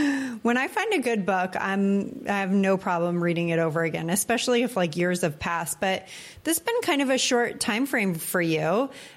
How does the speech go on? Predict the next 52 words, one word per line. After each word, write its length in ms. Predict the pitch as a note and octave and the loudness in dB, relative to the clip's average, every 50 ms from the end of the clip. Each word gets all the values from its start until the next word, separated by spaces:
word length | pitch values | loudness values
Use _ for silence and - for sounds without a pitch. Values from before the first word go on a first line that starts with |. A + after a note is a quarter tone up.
| - - | -10 -6
And 420 | A3 A3 A3 A3 A3 G#3+ G#3+ - - - | -2 0 0 2 2 2 0 0 -2 -2
I 80 | A3 | -2
remember 420 | A3 A3+ A#3 A#3 A#3+ B3+ C4+ C#4 D#4 | 0 2 2 2 2 2 2 2 2
after 300 | C4+ A#3+ - - A3 F#3+ | 2 0 0 0 0 0
the 100 | G3 F#3+ | 0 0
first 240 | - B3 C4 B3+ | 0 0 0 0
time 240 | - B3 A3 G#3 G3 | 0 0 0 2 2
you 120 | F#3+ F#3 E3+ | 2 2 2
read 180 | F#3+ G3+ A3+ G#3 | 2 0 0 0
it, 220 | F#3 D#3+ D#3+ D#3 | 0 -2 0 0
the 80 | F#3+ F3+ | 0 2
way 160 | G3+ G#3+ A#3+ | 2 2 2
that 100 | B3 C#4 | 0 0
you 160 | B3 A3 G3+ | 0 0 0
talked 360 | - - - G3 G3+ - - | 0 0 0 -2 -2 0 -2
about 260 | G#3+ F3 F3 F3 D#3 | 0 0 0 0 2
this 160 | F#3 F3+ F#3 D3 | 0 0 0 0
book 260 | - F#3+ G3+ G3+ - | 0 0 0 0 0
and 100 | F3 F3 | 0 0
how 160 | F3+ F#3+ F#3+ | 2 0 0
profound 600 | F#3 - - A3+ G3 F#3+ G3 - G3+ G#3+ A3+ A3 | -2 -4 -2 -2 -2 0 0 -2 0 0 2 2
an 100 | G3+ F#3+ | 4 4
impact 440 | G3 A#3 B3+ A#3 A3+ E3+ E3+ - - | 4 4 4 2 2 -2 -2 -2 0
it 100 | F3+ E3 | 2 2
has 160 | E3+ E3+ D#3+ | 4 2 2
had 180 | - F3+ E3 E3 | 2 0 0 0
on 160 | E3 E3 E3 | 0 0 2
you, 380 | E3 E3 D#3+ D#3+ E3 E3+ F#3 F#3 - - - - - - - - - | 2 2 4 2 2 2 0 -2 -6 -12 -16 -18 -18 -20 -16 -10 -6
I 460 | G3+ G3+ G#3 G#3 G#3 G#3 G3+ - - - - - | -4 -2 -2 0 0 -2 -2 -4 -6 -10 -8 -4
absolutely 520 | G#3+ A3+ B3+ A#3+ - C#4 C#4 B3+ A3 A3 | -4 -2 -2 0 0 2 4 4 4 4
had 240 | G#3 G3 F3 E3 C#3+ | 2 2 0 0 -2
to 60 | F#3 - | -2 0
pick 180 | - F#3 - | 0 0 0
it 100 | F#3 D#3 | 0 0
up. 360 | D3+ D#3 F3+ A#3+ C#4 - - - - - - - - - - G#3+ | 0 0 0 0 -2 -4 -10 -20 -20 -20 -20 -20 -18 -8 -4 -2
And 100 | A3 A3 | 2 2
I'm 100 | G#3+ G#3 | 4 4
so 300 | - - - B3 C#4 C4+ | 4 4 2 2 2 2
glad 280 | C4+ A3 G3 F#3 D#3 | 2 0 0 0 0
that 100 | F3+ E3 | 0 2
I 100 | E3+ E3+ | 2 2
did. 460 | D#3+ D3 D#3 D#3 D#3 E3+ G#3+ A#3 C#4 - - - - - - - - | 2 0 0 0 2 2 2 0 0 -2 -6 -14 -18 -20 -18 -10 -6
Actually, 840 | A3+ C4 D#4 D4+ D#4 - - B3+ G3 F3 E3+ E3+ F3+ F#3+ - - - - | -4 -2 -2 -2 -2 -2 0 2 2 2 4 2 2 0 -2 -6 -8 -6
after 340 | G#3+ A3+ B3+ - - D#4+ B3+ | -4 -4 -4 -2 0 0 2
I 120 | A3+ G#3+ | 2 2
picked 260 | G#3+ - A#3+ - - | 0 -2 -2 0 0
it 80 | G#3+ G3 | 0 0
up 160 | G3+ G3+ - | 0 0 2
and 120 | G3+ G3+ G3 | 2 2 2
started 340 | - G#3 F#3+ F3+ F3+ F3 E3 | 2 2 2 2 2 0 2
reading 360 | F#3+ A#3+ D4+ D4 C4+ A3 F#3+ | 2 2 2 2 2 2 2
it, 300 | E3+ E3 E3 E3 E3+ - | 0 0 0 -2 -4 -6